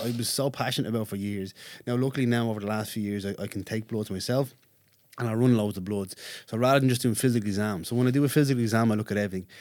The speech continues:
Hair, nails, tongue, eyes, dandruff, skin. Actually, that's an interesting thing when it comes to bowel movements for women.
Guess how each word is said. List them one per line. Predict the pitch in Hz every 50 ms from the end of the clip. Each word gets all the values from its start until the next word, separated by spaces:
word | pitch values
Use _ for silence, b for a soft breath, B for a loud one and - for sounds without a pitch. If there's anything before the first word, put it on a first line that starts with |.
| B B B B
Hair, | - 117 117 117 117
nails, | 110 110 110 110 113 113 110 101 -
tongue, | - - - 113 110 107 107 107 104 98 -
eyes, | 98 101 107 107 104 104 101 98 -
dandruff, | - 107 101 107 107 101 104 101 101 98 92 - - - - -
skin. | - - - 113 110 107 107 104 95 B B B B B B B
Actually, | - 135 131 - 135 117
that's | 143 160 - 156
an | 131
interesting | 131 120 117 - 107 98 - 113 101
thing | - 107 95 95 87 67 - 65 65 _ _ - 78 85
when | 101 123 120
it | 120
comes | - 123 117 110
to | - 104
bowel | 95 90 123 123 120 113
movements | 110 110 107 92 104 95
for | - 101
women. | 95 98 110 113 107 95 87